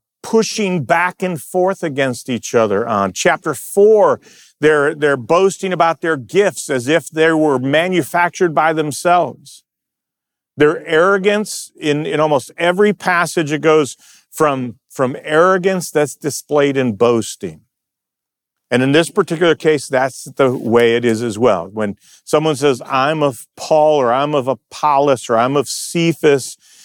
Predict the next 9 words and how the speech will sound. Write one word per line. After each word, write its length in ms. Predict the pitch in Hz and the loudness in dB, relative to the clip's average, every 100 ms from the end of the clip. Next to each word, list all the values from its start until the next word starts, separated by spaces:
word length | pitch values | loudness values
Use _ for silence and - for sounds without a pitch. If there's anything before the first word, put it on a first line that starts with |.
| - - | -12 0
it 160 | 147 | 2
is 240 | 147 143 113 | 4 2 2
their 340 | 135 135 - | 2 0 0
arrogance 640 | 143 143 175 185 180 165 - | 0 2 2 0 -2 -6 -10
toward 340 | - 170 160 | -4 0 2
the 220 | 139 143 - | 2 -2 -2
other 400 | 156 156 160 170 | 0 2 2 -2
two 320 | - - 165 123 | -2 -6 -4 -4
groups. 800 | 120 147 135 - - - - | 0 2 2 0 -12 -16 -16